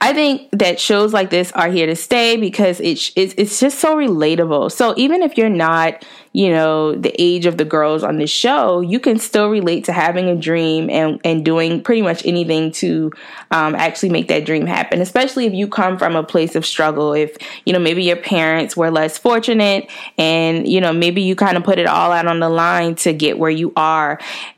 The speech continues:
You know, that's what I love about the show is the drive and the hunger of, especially the star of the show, Star.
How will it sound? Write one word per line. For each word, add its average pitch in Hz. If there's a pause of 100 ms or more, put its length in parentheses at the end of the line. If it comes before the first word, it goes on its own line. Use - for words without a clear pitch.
(120)
You 180
know, 180
that's 190
what 233
I 185
love 175
about 165
the 160
show 156
is 156
the 160
drive 156
and 160
the 156
hunger 156
of, -
especially 220
the 175
star 156
of 143
the 139
show, 143
Star. -